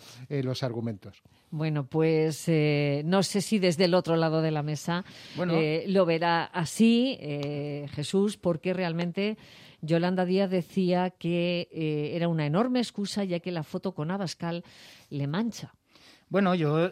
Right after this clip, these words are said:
Speaker 3: la verdad es que estoy de acuerdo con Pedro, es decir, no se pueden hacer juicios de valor. Es cierto que no se pueden hacer juicios de valor y opinar por qué Feijóo no estaba hoy en la toma de, en la investidura de Mañueco, pero hay un hecho evidente y claro, y es que Feijóo no estaba en la foto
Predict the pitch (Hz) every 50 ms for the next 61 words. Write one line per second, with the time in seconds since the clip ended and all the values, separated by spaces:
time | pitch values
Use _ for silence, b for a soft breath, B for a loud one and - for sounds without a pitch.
0 | 190 160 143 143 160 139 131 131 131 147 - - 185 175 - 247 208 160 151 156
1 | 147 139 - 147 143 139 131 123 - 202 254 254 180 131 123 143 151 - - 170
2 | 156 147 127 190 180 208 202 180 151 - 156 127 - 165 151 - 151 139 127 135
3 | 117 120 131 170 208 208 - - _ _ _ _ _ _ _ _ 131 - - -
4 | 160 170 170 175 180 151 143 147 135 151 143 156 147 139 - 147 123 - 156 151
5 | - 151 131 135 135 131 131 143 160 185 196 - b b b b b b b b
6 | - 151 147 - - 139 135 143 156 165 165 165 156 _ - 135 123 - - 147
7 | 143 143 143 139 139 139 135 131 - - 147 127 - - 156 165 180 170 147 143
8 | 143 139 139 135 131 127 - 143 - - 156 139 139 139 139 139 139 139 131 127
9 | 131 - - 143 135 123 123 123 120 120 123 _ _ _ - 143 - - 156 156
10 | 151 143 139 135 139 - 151 139 135 127 127 131 131 131 131 - - 151 160 170
11 | 160 147 143 135 160 214 208 170 135 - - - 147 147 175 185 180 185 185 -
12 | - 175 151 143 156 175 190 175 - 147 127 147 185 233 196 147 120 - 147 143
13 | - - 160 - 156 147 131 - - 202 233 254 - 156 151 156 - - 180 185
14 | 214 202 170 139 - - 185 196 - 240 254 294